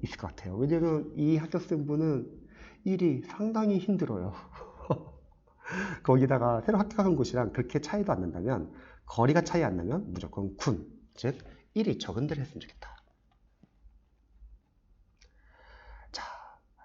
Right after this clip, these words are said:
안녕하세요 선생님. 운전 중이라 <laughs> 읽고 다 차이 늦었어요.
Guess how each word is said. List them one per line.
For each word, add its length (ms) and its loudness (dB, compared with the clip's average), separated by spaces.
안녕하세요 460 -2
선생님. 720 -4
운전 320 6
중이라 580 0
<laughs> 40 0
읽고 260 2
다 120 -4
차이 180 4
늦었어요. 680 -4